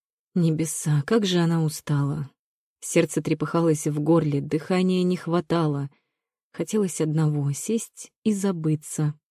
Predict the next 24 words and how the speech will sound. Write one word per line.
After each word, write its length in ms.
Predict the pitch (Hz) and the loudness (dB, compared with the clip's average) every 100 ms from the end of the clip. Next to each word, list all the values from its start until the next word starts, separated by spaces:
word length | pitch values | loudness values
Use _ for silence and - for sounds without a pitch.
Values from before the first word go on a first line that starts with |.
| _ _ - | _ _ -2
Но 100 | 156 | 2
если 380 | 147 151 - 156 | 4 2 2 2
не 160 | 156 | 2
двигаться, 480 | 151 185 185 156 147 | 2 0 0 -4 -6
то 120 | 147 | -2
они 180 | 143 143 | 0 2
все 260 | 139 - 151 | 0 0 2
умрут. 480 | 160 165 190 160 - _ _ _ _ _ _ | 4 2 0 -4 -12 _ _ _ _ _ _
Точнее, 480 | - - 214 226 214 | -2 2 4 6 6
умрёт 460 | 208 196 202 - - | 6 6 4 0 -2
Том. 340 | 220 190 139 - _ _ _ _ | 2 4 4 0 _ _ _ _
О 100 | 156 | -2
травмах 480 | 156 196 175 170 - | 2 4 4 2 2
Лэр 280 | 180 202 196 | 2 2 0
она 240 | 180 160 | 0 2
не 160 | 160 170 | 2 2
знала. 500 | 175 180 147 143 139 _ _ _ _ _ - | 2 2 2 0 -6 _ _ _ _ _ 0
И 120 | 147 | 2
значит, 420 | 143 151 - 240 | 4 2 0 -2
придётся 460 | - 196 170 - 233 | 0 2 2 0 -2
снова 440 | - 160 156 196 | 0 0 2 2
подставить 540 | 208 214 - 151 175 - | 0 -4 0 2 0 0
плечо 340 | 175 - 185 | -4 0 -4
Тому, 480 | - 170 165 160 | 0 0 2 2